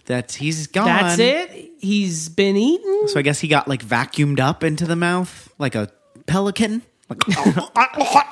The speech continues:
Speaker 1: it's kinda like a duck.
Speaker 2: <laughs> It
Speaker 1: Um,
Speaker 2: was very weird, and I remember being a kid being like, "So is he dead?"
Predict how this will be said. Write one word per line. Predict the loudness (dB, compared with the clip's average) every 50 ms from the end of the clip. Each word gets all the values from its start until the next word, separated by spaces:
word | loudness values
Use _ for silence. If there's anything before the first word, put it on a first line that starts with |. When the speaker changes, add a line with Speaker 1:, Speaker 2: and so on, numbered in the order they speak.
| -4 -2 0 0 0 2
Speaker 1:
it's | 4 2 2 2 -4 -8 -10 -12 -20 _ -20 -12
kinda | -6 -4 -2 0 0
like | 0 0 0 0
a | -2
duck. | -2 -2 -2 -2 -2 -2 -4 -6 -12 -16 -18 -18 _ -6 2 2
Speaker 2:
<laughs> |
It | 4 4 4 4 4 2 0 0 -4 -10 -8 -6 -2 2
Speaker 1:
Um, | 2 4 6 6 4
Speaker 2:
was | 4 4 0 0
very | 0 2 2 4 4 4 2 2
weird, | 2 4 4 4 4 4 2 2 2
and | 2 2
I | 2
remember | 2 4 2 2 0 0 0
being | 2 2 2 2
a | 0
kid | 0 0 0 2
being | 0 0 2
like, | 2 0 0 -2 -6 -12
"So | -12 -8 -8 -6 -2 0 0 2 2
is | 2 0 0 -2 -4 -4
he | -4 -4 -2 -2 -4
dead?" | -6 -8 -10 -8 -6 -4 -4 -4 -4 -4 -4 -4 -4 -6